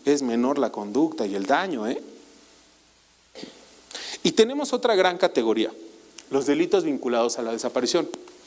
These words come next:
Hay varias, eh, varios métodos para cometer delitos vinculados a la desaparición. Yo les traigo este.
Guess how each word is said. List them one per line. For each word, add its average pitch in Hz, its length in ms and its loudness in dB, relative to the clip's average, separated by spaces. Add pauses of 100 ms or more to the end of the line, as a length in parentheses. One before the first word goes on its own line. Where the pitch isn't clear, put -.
(520)
Hay 220 240 0 (380)
varias, 151 800 0
eh, 117 320 0 (640)
varios 147 920 0 (640)
métodos 147 520 0
para 104 220 0
cometer 113 500 -2 (120)
delitos 117 320 -2
vinculados 117 360 -2
a 120 40 -4
la 120 100 0
desaparición. 139 540 0 (560)
Yo 190 80 6
les 202 120 -2
traigo 180 300 0
este. 160 320 -2